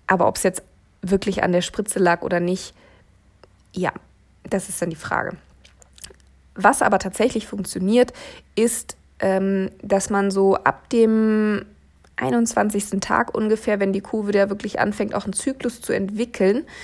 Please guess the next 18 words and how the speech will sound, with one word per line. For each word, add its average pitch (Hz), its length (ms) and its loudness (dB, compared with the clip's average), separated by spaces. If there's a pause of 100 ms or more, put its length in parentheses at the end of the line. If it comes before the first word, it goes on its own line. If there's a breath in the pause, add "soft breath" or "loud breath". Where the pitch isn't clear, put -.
(360 loud breath)
ähm, 202 240 4
dass 208 180 2
man 202 120 2
dann 190 160 6
eben 185 240 2
mit 180 180 -2
P 175 120 -2
G 175 100 0
F-Injektionen 170 840 -4
rangeht, 175 360 -2
weil 180 100 2
dann 202 280 0 (340 loud breath)
eben 196 180 2
ja - 120 4
auch 180 100 0
die - 140 -6
Eierstöcke 208 640 0
wieder 196 420 4